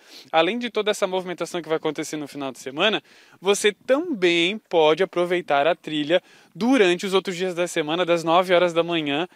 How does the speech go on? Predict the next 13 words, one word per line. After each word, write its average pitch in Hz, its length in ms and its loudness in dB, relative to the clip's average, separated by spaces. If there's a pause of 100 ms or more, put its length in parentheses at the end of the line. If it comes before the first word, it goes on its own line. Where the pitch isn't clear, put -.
(220)
até 160 260 4
as 185 140 2
quatro 185 340 2
horas 175 220 4
da 202 160 4
tarde. 170 420 2
É 196 160 -2
poss-, - 340 -14
é 180 140 -2
possível 185 560 -4 (360)
você 170 340 0
realmente 190 500 2
aproveitar 190 680 0